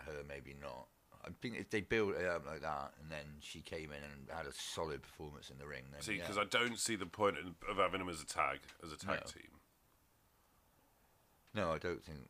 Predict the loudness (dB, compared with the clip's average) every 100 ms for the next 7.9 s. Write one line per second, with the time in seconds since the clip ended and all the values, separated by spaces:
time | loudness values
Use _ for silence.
0 | -4 -4 -4 -8 -10 -12 -12 -12 -10 -10
1 | -10 -12 -16 -12 -12 -8 4 6 8 6
2 | 4 2 -2 -10 0 2 4 2 0 0
3 | -2 -2 2 6 8 8 8 6 8 8
4 | 10 10 8 6 4 4 2 2 4 6
5 | 4 0 -4 -4 -2 -2 -4 -6 -10 -12
6 | -8 -4 -2 -2 -6 -8 -8 -6 -6 -6
7 | -8 -4 -2 -4 -4 -6 2 4